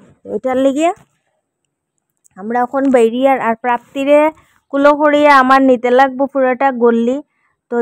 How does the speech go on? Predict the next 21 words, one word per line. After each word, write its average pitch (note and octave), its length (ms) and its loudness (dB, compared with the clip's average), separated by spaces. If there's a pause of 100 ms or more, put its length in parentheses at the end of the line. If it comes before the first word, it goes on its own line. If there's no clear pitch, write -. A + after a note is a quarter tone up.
যতটুক B3+ 400 -4 (120)
পারমু C#4+ 360 -2 (140)
আমি B3+ 220 2 (380)
তোমরা B3+ 220 2 (120)
লগে B3+ 200 0 (120)
ভিডিওটা B3 440 0 (140)
শেয়ার A#3 260 2 (100)
করবো। G3+ 300 -10 (580)
তারপরে B3+ 480 -2 (140)
আমরা B3 220 2 (140)
ঘরের B3+ 340 2
বাইরে C4 240 2 (100)
বাইরিলাম, C4+ 460 2 (920)
তালা, A#3+ 280 2 (220)
আমি B3+ 220 0
এদিকে C#4 280 2
তালা B3+ 200 2 (100)
দিয়ার, B3+ 240 4
আর A#3 140 0
প্রাপ্তি B3 340 -6 (100)
দেখো, B3 160 -2